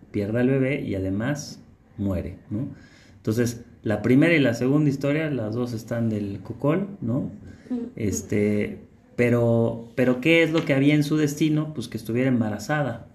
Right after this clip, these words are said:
Speaker 1: ¿no? En un caso, o así lo interpreto <laughs> yo, está embarazada de James, ¿no? En la primera historia donde sí toma el tren y conoce a James.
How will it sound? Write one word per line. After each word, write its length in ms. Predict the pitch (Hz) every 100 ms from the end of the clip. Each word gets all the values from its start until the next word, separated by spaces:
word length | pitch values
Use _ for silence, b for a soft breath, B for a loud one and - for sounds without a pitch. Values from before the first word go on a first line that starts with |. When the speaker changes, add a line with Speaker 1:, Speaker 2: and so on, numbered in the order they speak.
| 127
Speaker 1:
¿no? 280 | 143 - - B B B B B -
En 140 | 113
un 100 | 147
caso, 680 | 147 160 147 170 214 285 - - - -
o 80 | 98
así 160 | 95 120
lo 60 |
interpreto 460 | 127 117 110 120 120
<laughs> 100 | -
yo, 240 | 143 143 - B B B -
está 380 | 113 - 117 120
embarazada 680 | 123 113 110 - 120 117
de 120 | 113 117
James, 600 | 139 143 190 - - -
¿no? 340 | 135 92 139 -
En 100 | 104
la 120 | -
primera 280 | 104 104 110
historia 360 | 107 127 127
donde 260 | 117 90 92
sí 140 | -
toma 260 | 110 110 110
el 80 | 107
tren 320 | 123 131 127
y 60 | -
conoce 340 | 95 101 107
a 40 |
James. 360 | 110 143 160 -